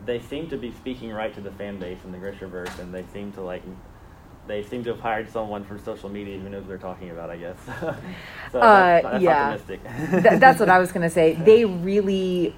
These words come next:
Speaker 2: you know, Netflix, when they want something to succeed, they really, really push it. You know, they, they really, um, there, there, there are plenty of Netflix shows where I'm like,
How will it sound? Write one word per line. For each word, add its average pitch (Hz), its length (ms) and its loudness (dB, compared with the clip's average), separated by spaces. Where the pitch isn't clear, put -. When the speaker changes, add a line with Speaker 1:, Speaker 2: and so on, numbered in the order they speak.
Speaker 2:
you 190 140 -2
know, 170 400 2
Netflix, 202 440 2
when 185 140 -2
they 247 120 2
want 180 320 0
something 170 380 -4
to 175 100 -6
succeed, 160 640 -8
they 170 160 2
really, 160 420 -2
really 147 360 -2
push - 400 -10
it. - 260 -16
You 170 80 -6
know, 131 140 -4
they, 143 180 0
they 165 180 0
really, 156 680 0
um, 135 560 -4
there, 202 200 4
there, 208 280 6
there 214 160 6
are 190 60 4
plenty 190 280 -2
of 170 60 2
Netflix 160 320 0
shows 139 240 -4
where 147 80 0
I'm 143 120 -2
like, 127 180 -6